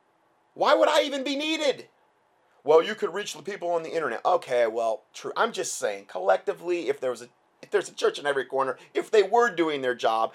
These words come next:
and part of their job is, is a watchman. Okay, come on. You, the pastor's a shepherd.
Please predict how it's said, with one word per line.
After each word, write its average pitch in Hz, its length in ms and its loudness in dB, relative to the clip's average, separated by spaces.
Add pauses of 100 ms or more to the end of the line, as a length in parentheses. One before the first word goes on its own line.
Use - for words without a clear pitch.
(120)
and 254 140 -4
part 240 260 6
of 185 60 0
their 165 100 -2
job 135 320 6
is, 120 140 -6
is 123 220 -2
a 110 40 -6
watchman. 107 800 -2 (380)
Okay, 160 240 4
come 160 240 2
on. 110 280 2
You, 127 80 -2
the 143 140 0
pastor's 170 500 -2
a 123 60 -10
shepherd. 135 500 2